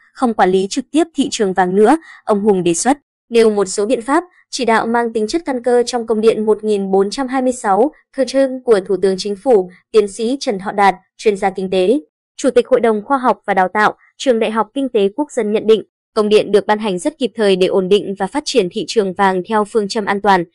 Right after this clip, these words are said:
lành mạnh, phát triển hiệu quả và bền vững. Theo ông, công điện của Thủ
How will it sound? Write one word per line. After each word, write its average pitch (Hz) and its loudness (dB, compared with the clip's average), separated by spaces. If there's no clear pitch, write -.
lành 196 0
mạnh, 202 2
phát - -2
triển 185 0
hiệu 208 0
quả 190 2
và 180 -2
bền 180 0
vững. 208 0
Theo 214 2
ông, 220 2
công 294 2
điện 226 2
của 220 2
Thủ 202 -2